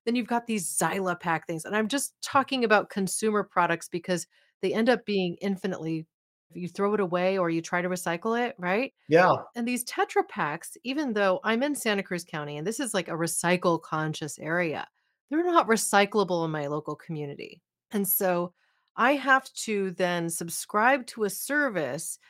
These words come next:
Speaker 1: that sends me a box to break these down and put them in like a brick and send them away using inefficient transport <laughs> because you're sure when you
Speaker 2: Yeah.
Speaker 1: send something U S P S or U P S, those are gas-powered vehicles for sure, right?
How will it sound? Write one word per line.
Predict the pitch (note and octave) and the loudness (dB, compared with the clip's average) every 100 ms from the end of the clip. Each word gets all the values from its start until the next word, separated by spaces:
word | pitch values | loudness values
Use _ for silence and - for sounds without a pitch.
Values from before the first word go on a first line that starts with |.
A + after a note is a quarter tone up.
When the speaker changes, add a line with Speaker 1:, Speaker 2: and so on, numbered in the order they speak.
| _ | _
Speaker 1:
that | F#3 F3 | -8 -6
sends | - A#3 B3+ B3 | -4 -4 -4 -4
me | C4+ | -2
a | B3+ | -2
box | - B3+ G#3+ D#3+ E3 - - | 4 8 8 6 2 -8 -10
to | E3 | -8
break | F3+ A#3 B3 | -4 -4 -4
these | D4 C#4 | -6 -6
down | A#3 A3 G#3 G3+ G3 | -2 -2 0 -2 -2
and | D#3 D#3+ | -4 -6
put | - C#4 | -8 -4
them | C4+ A#3 | 0 0
in | A3 G#3+ | 0 0
like | G3 F#3 | -2 -2
a | |
brick | E3+ F#3+ F3 F3 | -2 0 0 0
and | D#3 | -8
send | D#3 - C4 C#4 | -6 -2 0 2
them | C#4 | 2
away | C4 B3+ B3 F#3+ E3 F#3 G#3 _ _ _ | 2 4 4 4 2 -2 -6 _ _ _
using | G#3+ G#3 G3 F#3+ F3+ F3 _ _ _ - | -6 -2 -2 -2 -4 -6 _ _ _ -4
inefficient | B3+ C#4+ C#4 C4+ - B3+ - | 0 0 0 -2 0 -4 -4
transport | - G#3 G#3 - - E3 F#3 A#3 - - | -2 -2 -2 -6 -8 -4 -2 -2 -6 -10
<laughs> | - - | -8 -4
because | D4 - - A#3+ | -4 -4 -8 -6
you're | B3+ | -6
sure | B3+ - D4+ | -6 -2 -2
when | C#4+ C4 | 2 4
you | |
Speaker 2:
Yeah. | E4 - | 4 2
Speaker 1:
send | A#3+ A#3 | -2 -4
something | A#3+ G#3+ G#3 G3+ F#3 - _ _ _ - | -6 -6 -4 -4 -4 -10 _ _ _ -6
U | F#3 G#3 | 0 2
S | G3 G3 | 2 0
P | - G3+ G3 | -8 -4 0
S | F#3 F#3+ F#3+ | 0 0 -4
or | E3+ | -6
U | E3+ F#3 | -4 -8
P | - F#3+ | -6 -2
S, | F3+ E3 | 0 -2
those | - C4+ | -4 -2
are | D4+ | -2
gas-powered | G#3 F3+ D#3+ D#3 - D#3+ D#3 D3+ D3+ | -2 0 -2 -2 -6 -8 -8 -10 -12
vehicles | C#3 D#3+ G#3 A#3 A#3+ | -14 -12 -8 -8 -6
for | - F#3+ | -6 -6
sure, | - D#3 E3 G#3+ - | -6 -6 -4 -4 -6
right? | E3+ G3 - | -2 -2 -2